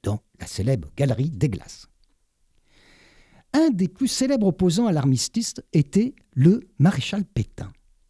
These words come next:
En mille neuf cent dix-huit, il estimait stupide et risqué d'arrêter les combats avant d'avoir pu pénétrer en Allemagne et de,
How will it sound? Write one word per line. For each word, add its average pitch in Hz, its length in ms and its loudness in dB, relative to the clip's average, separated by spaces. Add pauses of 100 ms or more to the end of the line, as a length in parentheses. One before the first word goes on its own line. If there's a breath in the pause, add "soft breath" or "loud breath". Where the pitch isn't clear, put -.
(140)
En 156 240 6
mille 226 360 4
neuf 175 120 2
cent 156 220 0
dix-huit, 135 500 0
il 147 140 2
estimait 160 480 0
stupide 151 800 -4
et 139 100 2
risqué 226 500 -2 (200 soft breath)
d'arrêter 160 480 0
les 110 80 -4
combats 160 400 0 (380 soft breath)
avant 165 260 2
d'avoir 139 320 -2
pu 277 180 -4
pénétrer 185 400 2
en 262 120 4
Allemagne 285 500 0 (560)
et 98 100 -12
de, 82 260 -12